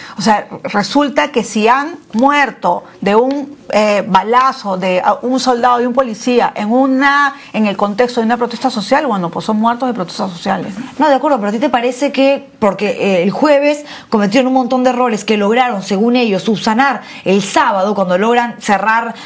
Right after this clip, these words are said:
Speaker 2: la parada y, digamos, las cosas evidentemente se dan de mejor manera porque hubo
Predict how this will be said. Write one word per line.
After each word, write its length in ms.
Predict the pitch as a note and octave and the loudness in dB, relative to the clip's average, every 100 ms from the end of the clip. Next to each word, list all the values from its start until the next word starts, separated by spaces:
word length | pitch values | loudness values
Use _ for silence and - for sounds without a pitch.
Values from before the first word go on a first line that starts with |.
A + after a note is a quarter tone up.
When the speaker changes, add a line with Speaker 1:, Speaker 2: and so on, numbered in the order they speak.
| - | -2
Speaker 2:
la 200 | G#3 G3+ | 0 2
parada 1040 | G3 A#3 C#4+ C#4+ C#4 B3+ B3 A#3+ A#3+ A3+ | 0 2 2 2 2 2 2 4 4 2
y, 160 | F#3 G3+ | 0 0
digamos, 460 | F#3+ G#3+ A3+ B3 A3+ | 2 2 2 -2 0
las 240 | G#3+ F3 | -2 0
cosas 400 | B3 A#3+ B3+ B3 | -2 2 0 0
evidentemente 640 | G#3+ G#3+ A3+ A3+ A#3 A#3 A#3+ | 0 0 0 0 0 0 0
se 120 | A3 | 0
dan 120 | G#3 | 0
de 80 | A3+ | 0
mejor 320 | G#3+ F#3+ A3 | -2 -2 0
manera 420 | A3 A3 A3+ A3+ | 2 2 0 0
porque 260 | A3 G3+ G3 | -2 -2 0
hubo 380 | G3 A3+ A3+ | 2 2 0